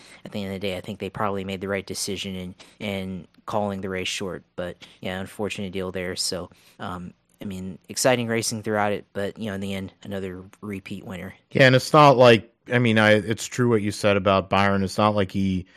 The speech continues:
Speaker 2: I saw one meme on, uh, the socials where they showed a FedEx truck backing into a, into the garage, and that's basically what Will Byron seems to do, backing into wins. And it's like, well, you win the race,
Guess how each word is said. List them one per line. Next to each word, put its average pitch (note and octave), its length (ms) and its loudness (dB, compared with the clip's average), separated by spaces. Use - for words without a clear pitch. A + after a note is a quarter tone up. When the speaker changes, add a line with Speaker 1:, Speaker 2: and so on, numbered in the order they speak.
Speaker 2:
I G#2+ 120 4
saw A2+ 260 6
one G#2+ 380 4
meme G#2+ 320 4
on, F#2 500 0
uh, F#2 400 -2
the F2+ 160 -2
socials F#2 580 0
where F#2 380 6
they F2+ 160 0
showed F#2+ 260 2
a F2 40 -6
FedEx G#2+ 560 6
truck - 280 2
backing G#2 440 6
into G2+ 500 2
a, F2+ 80 2
into A#2+ 300 2
the G#2 100 6
garage, G2+ 580 10
and F#2+ 160 2
that's G2 360 2
basically F#2+ 560 2
what F2+ 360 0
Will G#2 200 6
Byron G2 460 6
seems G2 340 -2
to F#2+ 80 -8
do, F#2+ 160 0
backing F#2+ 520 2
into F2+ 180 0
wins. F#2+ 500 4
And F2+ 100 -4
it's F2+ 200 -6
like, F#2 120 -2
well, G2+ 360 4
you G2 120 4
win C3+ 180 10
the A2+ 80 8
race, G#2+ 640 8